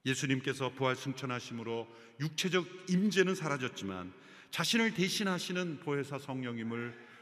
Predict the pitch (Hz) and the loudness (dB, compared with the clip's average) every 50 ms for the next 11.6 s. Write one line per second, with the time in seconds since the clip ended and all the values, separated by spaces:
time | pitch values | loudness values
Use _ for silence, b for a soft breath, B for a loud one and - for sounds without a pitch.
0 | B B B B B B - - 170 190 202 226 233 190 220 208 - 220 214 196 | B B B B B B -2 2 4 6 6 6 4 4 4 4 4 4 2 2
1 | 151 127 - - - 165 160 - 180 180 175 147 110 127 139 170 208 202 - - | 0 0 -2 2 2 2 2 2 0 -2 0 2 4 6 6 6 6 4 2 2
2 | 226 214 - - - - 190 202 220 202 190 185 151 147 135 120 135 151 185 214 | 2 2 2 0 2 6 6 8 8 8 6 4 6 6 4 6 6 6 8 8
3 | 233 233 208 196 190 190 170 185 180 175 180 185 175 - 190 196 185 - 180 160 | 6 6 6 8 8 6 8 6 6 6 6 2 2 2 -2 -2 -2 0 -2 -2
4 | 147 143 - - 143 139 135 139 135 117 110 113 117 113 101 117 113 107 95 92 | -2 -2 -2 0 0 2 2 2 2 0 0 0 0 0 0 0 0 0 0 -2
5 | - - 113 104 - - 185 - - 180 165 - - - 87 - - - - - | -4 -8 -10 -10 -10 -10 -10 -8 -6 -6 -6 -6 -8 -12 -14 -16 -16 -20 -20 -20
6 | b b b b b b b b b - - 151 143 143 143 139 147 143 139 143 | b b b b b b b b b -6 -2 2 2 2 2 2 0 -2 0 0
7 | 143 139 143 143 143 147 147 147 - 151 156 160 156 156 156 156 160 160 165 160 | 2 4 4 6 6 4 2 2 4 4 4 4 4 2 2 4 6 6 4 2
8 | 156 156 B B B B B B B B B B - - 262 262 - - 269 233 | 0 -6 B B B B B B B B B B 2 4 4 2 2 2 2 4
9 | 247 233 220 - - - 220 233 226 208 214 226 208 190 170 - - 208 214 208 | 6 6 4 4 4 -2 0 2 4 4 4 4 4 4 2 2 0 0 0 0
10 | 180 135 110 98 85 - - - - 101 113 127 117 - - - - 117 113 - | 0 -2 -2 -4 -6 -10 -14 -14 -10 -6 -4 -4 -4 -4 -6 -6 -6 -6 -6 -4
11 | - 123 107 - - 104 98 87 82 80 78 | -6 -6 -6 -6 -8 -10 -10 -12 -12 -14 -16